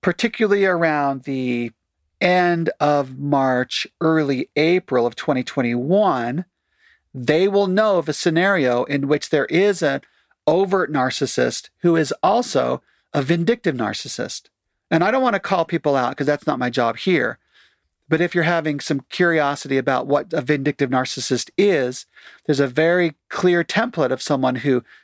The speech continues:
creates chaos and then they feed off of the chaos. And often that chaos that they create is abuse. Uh, it can be, uh, domestic violence. It can be, um, sexual predation.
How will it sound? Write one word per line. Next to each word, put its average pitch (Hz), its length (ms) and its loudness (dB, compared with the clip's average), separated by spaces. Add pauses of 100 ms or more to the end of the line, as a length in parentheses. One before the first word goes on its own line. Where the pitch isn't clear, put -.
(100)
creates 170 520 0
chaos 113 720 -4 (340)
and 156 140 2
then 165 160 2
they 151 180 0
feed 160 300 0
off 147 300 0
of 113 80 -10
the - 80 -10
chaos. 107 680 -8 (400)
And 143 140 0 (140)
often 170 400 0
that 131 180 0
chaos 151 320 0
that 139 80 -8
they 135 100 0
create 165 520 0 (180)
is 127 180 0
abuse. 131 840 0 (400)
Uh, 131 240 2
it 143 160 0
can 143 200 -2
be, 127 460 0
uh, 123 520 0 (160)
domestic 135 420 -2
violence. 156 720 -2 (400)
It 135 180 0
can 143 260 0
be, 127 500 2
um, 127 220 -2
sexual 147 340 -2
predation. 151 720 0